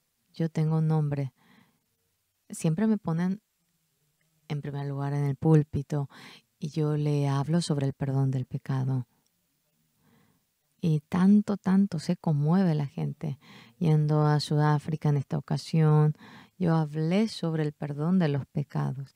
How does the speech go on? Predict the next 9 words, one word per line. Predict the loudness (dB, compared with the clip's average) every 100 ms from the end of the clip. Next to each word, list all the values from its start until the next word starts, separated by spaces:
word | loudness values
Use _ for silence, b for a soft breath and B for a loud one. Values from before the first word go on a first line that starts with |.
| B -18 -18 B
y | 0
ellos | 4 2 2
se | -4
conmovieron. | -4 -4 -2 -4 -2 0 0 -4 B B B
"¿Ustedes | -12 -4 0 2 0 -2
vieron | -2 0 2 2
ese | 2 0 -6
video?". | -6 -4 -4 -2 -2 -2 -4 _ _ _ _ _ _
Yo | -8 -4 -2 -2 -2